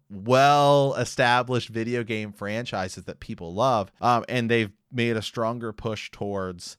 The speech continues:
um, mobile and pachinko,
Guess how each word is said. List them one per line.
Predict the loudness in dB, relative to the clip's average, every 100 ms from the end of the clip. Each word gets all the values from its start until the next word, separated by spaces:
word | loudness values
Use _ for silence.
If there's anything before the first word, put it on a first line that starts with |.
| _
um, | -6 -6 -4
mobile | -2 -2 -2 -6 -8 -6
and | -4 -2 -6 -8
pachinko, | -10 -6 -4 -4 -2 0 0 0 -4